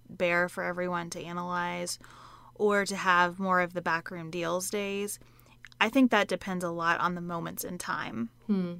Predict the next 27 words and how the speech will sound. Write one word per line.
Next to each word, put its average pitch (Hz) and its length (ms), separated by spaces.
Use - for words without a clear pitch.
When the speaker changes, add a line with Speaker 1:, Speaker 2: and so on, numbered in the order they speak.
Speaker 1:
And 214 140
you 220 60
have 233 100
a 226 80
nation 214 500
right 185 220
now, 170 400
as 214 160
much 247 220
as 294 180
the 214 120
leaders 202 360
in 196 120
each 190 200
party 180 480
don't 180 260
trust - 300
each 180 160
other, 175 420
the 208 140
nation 180 320
doesn't 170 300
trust - 280
any - 240
of - 120
them - 180
either. - 340